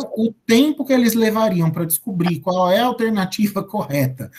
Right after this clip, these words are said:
pra passar pros colegas seria maior do que o tempo que eles têm pra prova. É algo que é ruim,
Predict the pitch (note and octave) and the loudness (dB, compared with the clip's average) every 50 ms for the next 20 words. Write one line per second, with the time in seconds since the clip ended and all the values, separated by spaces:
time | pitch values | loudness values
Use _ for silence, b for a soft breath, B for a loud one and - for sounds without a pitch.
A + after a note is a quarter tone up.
0 | B B B B - F3 F#3 F#3 F#3 - F#3 F3 - - - G3+ A3+ C4+ C#4 - | B B B B 0 0 0 2 2 0 0 2 2 2 2 2 2 2 2 2
1 | C4+ B3 - - - - A#3 G#3+ F3 E3 F3 F#3+ G3+ F#3+ C#3+ C3+ B2+ A2+ A2+ B2 | 2 2 0 -2 0 2 2 4 6 6 6 6 6 4 2 0 0 0 0 0
2 | - - - - - F#3 F#3 G3+ G#3 G3 - A3 A3+ A3 G3+ G3 G3 G#3+ G3+ G3+ | -2 -2 0 -2 -2 0 0 0 2 2 2 2 2 2 2 2 2 2 0 -4
3 | - G#3+ G3 - - G3 G3 F#3+ G3 G3+ G3 F#3 - - F#3+ F#3 F3+ - G3 G3 | -6 -8 -8 -6 -4 -4 -4 -4 -4 -6 -4 -4 -4 -4 -4 -4 -2 -2 -4 -4
4 | - - A#2+ G#2+ G2 - - b b b b b b b b b b b _ _ | -2 -4 -4 -4 -6 -10 -16 b b b b b b b b b b b _ _
5 | _ _ _ _ _ _ _ _ _ _ - G#3 B3 C#4 B3+ A#3+ A#3+ - A3 G#3+ | _ _ _ _ _ _ _ _ _ _ 2 4 6 6 8 8 6 6 4 4
6 | G#3+ G3+ - - - G3 F#3 F#3 F#3 F3+ E3 C#3 B2+ F#3+ A3+ B3+ A#3 A3 G3 E3+ | 0 -4 -6 -6 -6 -2 4 4 6 6 4 2 2 2 4 4 4 4 4 4
7 | D#3+ D#3+ D#3+ E3+ G3 A#3+ C4+ C4 | 4 4 4 4 2 0 -2 -4